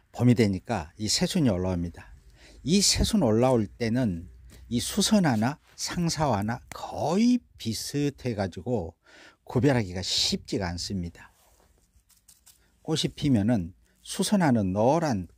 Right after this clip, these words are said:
꽃에 잎이 같이 있는데 이 식물은 잎이 두툼하니 부채 모양을 하고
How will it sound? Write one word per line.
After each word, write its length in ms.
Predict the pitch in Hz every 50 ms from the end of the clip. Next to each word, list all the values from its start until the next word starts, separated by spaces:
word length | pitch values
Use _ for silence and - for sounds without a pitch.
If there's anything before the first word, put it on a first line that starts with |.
| _
꽃에 580 | _ 160 156 - - 104 92 95 110 104 82 - _ _ _ _ - - _ _ _
잎이 380 | - 127 135 - - - 156 120
같이 520 | - - - 123 120 - - - - 170
있는데 760 | 127 110 107 110 113 113 104 101 95 85 110 127 117 95 80 - - _ _ _ _ _ _ _ _ - - - - _ _ -
이 100 | 107 110
식물은 480 | 101 - 131 127 123 117 107 90 95 85
잎이 300 | 101 113 - - 131 117
두툼하니 680 | - - - 127 - - - 143 135 117 98 92 85 - -
부채 320 | - 120 - - 143 135
모양을 360 | 113 98 95 101 98 92 85
하고 300 | 82 - - 98 101 95